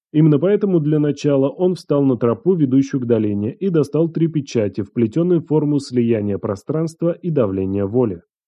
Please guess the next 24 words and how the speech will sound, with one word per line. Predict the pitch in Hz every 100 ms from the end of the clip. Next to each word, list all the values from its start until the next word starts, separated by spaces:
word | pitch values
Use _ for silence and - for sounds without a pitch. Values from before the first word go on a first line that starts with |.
| _ _ _ -
Каждая | 127 110 110 131
из | 143
них | 233 -
активировалась | 175 175 180 208 185 175 156
кровью | - 170 170 156 156
и | 151
дыханием | 135 135 156 147 143 131 120
Доулин, | 135 131 127 147 190 113 90 -
а | 110
значит, | 98 107 104 107 101
чужак, | - 156 202 151 -
чья | - 107
сила | 104 113 107
не | 107 107
дотягивает | 101 107 202 202 185
до | 147
такого | 147 143 151 143
уровня, | 143 139 135 131 127
вообще | 143 147 - 233
не | 196
увидит | 110 107 107 101
даже | 110 104
самой | 104 107 104
тропы. | 98 101 - 135